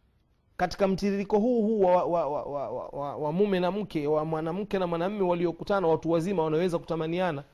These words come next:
au wana-, wana-, waliofikia u-, nini, umri wa kutamani.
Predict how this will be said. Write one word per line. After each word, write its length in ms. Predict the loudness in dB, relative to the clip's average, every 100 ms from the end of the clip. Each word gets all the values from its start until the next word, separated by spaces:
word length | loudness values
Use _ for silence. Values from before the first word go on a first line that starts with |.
| _ _ -6
au 200 | 0 0
wana-, 160 | 2
wana-, 320 | 2 2 0 -2
waliofikia 720 | -2 0 -2 -8 -2 0 2
u-, 240 | -2 -6
nini, 260 | -4 -4 -2
umri 320 | 2 2 2
wa 80 | 0
kutamani. 460 | 0 -2 0 -2